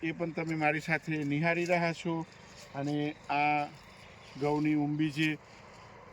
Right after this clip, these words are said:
કૂણો ઘઉં હોય તો, અને પોંખ સુરતની અંદર બહુ પ્રખ્યાત છે, શહેરીજનો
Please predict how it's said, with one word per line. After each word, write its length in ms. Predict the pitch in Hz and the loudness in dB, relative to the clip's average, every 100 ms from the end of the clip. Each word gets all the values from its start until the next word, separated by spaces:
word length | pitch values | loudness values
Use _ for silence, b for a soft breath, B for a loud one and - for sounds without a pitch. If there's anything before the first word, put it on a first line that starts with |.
| - | 0
કૂણો 320 | 190 202 220 | 4 6 6
ઘઉં 240 | 208 208 | 8 10
હોય 160 | 202 202 | 10 8
તો, 140 | 196 | 6
અને 140 | 196 190 | 2 2
પોંખ 460 | - 196 202 202 | 0 0 2 2
સુરતની 600 | 180 165 190 180 180 185 185 | -2 -2 2 2 2 2 2
અંદર 260 | 185 180 | 4 2
બહુ 160 | 175 185 | 4 4
પ્રખ્યાત 480 | 190 180 - 180 170 | 4 0 4 4 4
છે, 360 | - 165 160 | 2 0 0
શહેરીજનો 960 | 156 - 165 160 160 170 160 160 156 | -4 -6 0 2 4 2 2 0 0